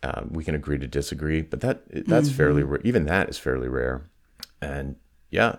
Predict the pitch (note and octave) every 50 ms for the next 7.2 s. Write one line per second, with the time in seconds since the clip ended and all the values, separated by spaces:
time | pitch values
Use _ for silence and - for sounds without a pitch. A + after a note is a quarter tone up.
0 | - _ - C#2+ - - - - - D#2+ - F2 F2+ G2 G#2 G#2 G2 - - G2
1 | F#2+ F#2+ F#2 F#2 - - - - _ _ _ - - _ _ - - - F#2+ G#2
2 | G#2 F#2+ F2+ - G2 F#2 E2 D#2 D2+ C#2 C#2 D#2+ F2+ F2+ E2 D#2 C2+ D#2 D2+ C#2
3 | - C#2+ D2 E2 B2 B2 C#2+ A#1+ A#1+ A#1+ G#1+ G1+ - - - - - - - _
4 | _ _ _ _ _ _ D#2+ D2+ C#2+ D#2 C#2 C#2 - E2+ D#2+ D#2+ - D#2 E2 D#2
5 | D2+ D2 C2+ C#2+ C#2+ C#2+ - - - - - - _ - - - - F#2 F#2 F2
6 | D#2+ D2 C#2+ - D2 D2 D#2+ D2 - - - E2 E2+ E2+ E2 D#2 F#2+ G#2+ G#2 G#2
7 | G2+ F2 -